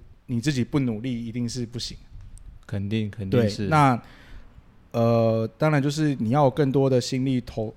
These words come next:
Speaker 1: 哦，说到这个，我又想，我又想分享一个东西。
Speaker 2: 好，没关系。
Speaker 1: 对，政府不是一直推广就是自产自销吗？
Speaker 2: 是，
Speaker 1: 对不对？
Speaker 2: 自产自销。
Speaker 1: 你说自产自销真的是会累死人。
Speaker 2: 嗯，真的是会累死人。
Speaker 1: 是会累死人，你就自己想，我们是，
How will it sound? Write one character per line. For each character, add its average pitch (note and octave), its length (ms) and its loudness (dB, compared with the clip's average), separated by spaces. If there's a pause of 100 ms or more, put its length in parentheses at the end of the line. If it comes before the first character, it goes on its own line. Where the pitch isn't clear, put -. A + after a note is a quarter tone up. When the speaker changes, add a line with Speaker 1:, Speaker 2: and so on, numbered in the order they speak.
(120)
Speaker 1:
哦， G#2+ 240 -6 (140)
说 C3 120 0
到 B2 60 2
这 D3 100 0
个， G#2 100 -4
我 G#2 100 0
又 C3+ 80 2
想， - 240 -8
我 C3+ 80 -4
又 D#3 80 4
想 C#3 160 -2
分 C#3+ 160 -2
享 A#2 180 -4
一 - 20 -4
个 B2+ 80 0
东 A#2 200 -4
西。 A2+ 180 -10
Speaker 2:
好， G2+ 440 0
没 A#2 160 0
关 B2 140 2
系。 A2 300 -2 (140)
Speaker 1:
对， F3 120 0
政 F3 220 2
府 B2 100 -10
不 B2 100 -8
是 C#3+ 180 -4
一 D3 40 -2
直 C3+ 120 -2
推 C#3 240 -4
广 A#2 160 -4
就 A#2 80 -6
是 B2 120 -4
自 B2 200 -8
产 F#2+ 220 -10
自 G#2+ 200 -12
销 F#2+ 260 -12
吗？ G2+ 160 -12 (120)
Speaker 2:
是， G#2 380 -2
Speaker 1:
对 G2+ 140 -6
不 A2+ 60 -2
对？ A2 60 -2
Speaker 2:
自 A#2 80 0
产 F2 160 -2
自 F#2+ 160 -8
销。 E2+ 340 -8
Speaker 1:
你 A2 80 -10
说 C#3+ 80 -2
自 D#3+ 160 -8
产 C3+ 140 -4
自 A2+ 60 -6
销 C#3 120 -2
真 D3 80 -4
的 C#3 80 -2
是 D3 140 -4
会 C#3 180 2
累 C#3 200 0
死 - 240 -6
人。 F#2 100 -10 (600)
Speaker 2:
嗯， A#2 440 0
真 C#3+ 180 2
的 C#3 120 2
是 C3 180 -4
会 C3 160 2
累 B2 80 4
死 B2 60 6
人。 - 20 6
Speaker 1:
是 - 20 6
会 G#3 60 6
累 G#3 100 6
死 F2 140 0
人， B2 140 6
你 D3 100 2
就 F3+ 120 -8
自 G#3 140 -4
己 F#3 140 4
想， A#2+ 260 2
我 B2 80 -2
们 B2+ 140 2
是， D3+ 340 2